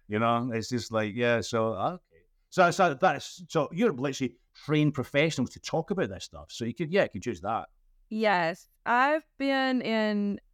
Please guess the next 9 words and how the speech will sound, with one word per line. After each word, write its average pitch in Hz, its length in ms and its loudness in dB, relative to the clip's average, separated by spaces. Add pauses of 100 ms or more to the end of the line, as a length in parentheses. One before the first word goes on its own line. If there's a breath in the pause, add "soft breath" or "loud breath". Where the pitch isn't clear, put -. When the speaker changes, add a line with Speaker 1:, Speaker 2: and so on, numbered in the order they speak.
(120)
Speaker 2:
O 214 120 2
B 220 140 -2
G 220 160 -4
Y 202 200 0
N 202 220 -2
for 185 440 -2 (480)
fourteen 226 500 0
years. 180 640 -2
And 185 400 -4